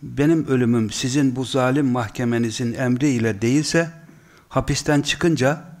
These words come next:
size savaşın ne olduğunu göstereceğim. Yok, eğer ölümüm sizin i-, idam hükmünüzle ise, size şunu müjdeliyorum, bizden sonra gelecek nesil sizin küfür nizamınızı yerle bir edecektir.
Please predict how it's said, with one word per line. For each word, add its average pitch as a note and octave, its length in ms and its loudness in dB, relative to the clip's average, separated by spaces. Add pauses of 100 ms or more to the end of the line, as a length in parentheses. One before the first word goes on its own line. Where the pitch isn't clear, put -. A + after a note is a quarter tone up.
(220)
size B2+ 420 0
savaşın B2+ 640 2 (100)
ne C#3 140 4
olduğunu A#2 500 2
göstereceğim. G2 720 -4 (720)
Yok, F3 280 -2
eğer D#3 240 4
ölümüm C#3+ 520 2 (280)
sizin D3 420 0
i-, C3+ 400 2
idam C#3+ 360 4
hükmünüzle B2 680 0
ise, B2+ 440 -4 (380)
size C3+ 300 0
şunu C#3+ 280 2
müjdeliyorum, A2 760 0 (360)
bizden B2+ 300 0
sonra A#2 300 -2
gelecek A2 560 -2
nesil D#3 360 -2 (480)
sizin B2+ 380 -2
küfür C3+ 400 -2
nizamınızı G#2+ 840 0 (480)
yerle A2+ 420 0
bir A2+ 100 0
edecektir. F#2 800 -8